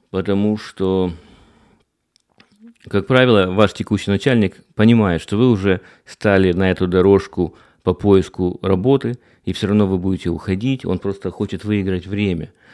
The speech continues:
И он, ему нужно время, чтобы подыскать нового работника к вам же на замену, он его возьмет на работу, вас же попросит ему, передать ему дела и обучить его всему, что вы умеете, а потом найдет уда-, удачный повод, там, через пару месяцев и скажет вам:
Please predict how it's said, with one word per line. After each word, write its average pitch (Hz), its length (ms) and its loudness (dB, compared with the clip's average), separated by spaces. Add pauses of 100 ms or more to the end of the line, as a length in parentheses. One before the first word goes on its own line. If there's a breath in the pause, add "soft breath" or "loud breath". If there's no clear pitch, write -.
(140)
И 90 60 -6
он, 95 260 -4 (100)
ему 104 140 0
нужно 95 300 0
время, 120 280 0
чтобы 92 460 -6 (160)
подыскать 98 560 -4
нового 104 340 4
работника 90 580 -2
к - 100 -20
вам 107 180 2
же 92 100 -2
на 90 120 -2
замену, 113 480 0 (300 soft breath)
он 107 180 6
его 95 180 4
возьмет 92 340 0
на 87 100 0
работу, 110 460 0 (260 loud breath)
вас 101 320 2
же 92 140 -4
попросит 95 540 -2
ему, 98 440 -2 (100)
передать 98 540 0
ему 92 160 0
дела 117 400 2
и 98 100 0
обучить 98 440 -2
его 92 380 -2 (340 soft breath)
всему, 101 600 0
что - 220 -4
вы 92 100 -2
умеете, 139 600 0 (340 loud breath)
а 92 260 0
потом 160 460 0
найдет 104 400 0
уда-, 92 300 0
удачный 98 540 -2
повод, 143 320 -2
там, 90 200 -8
через 92 200 -6
пару 98 200 -2
месяцев 107 360 -2
и 85 40 -8
скажет 92 360 -8
вам: 90 220 -12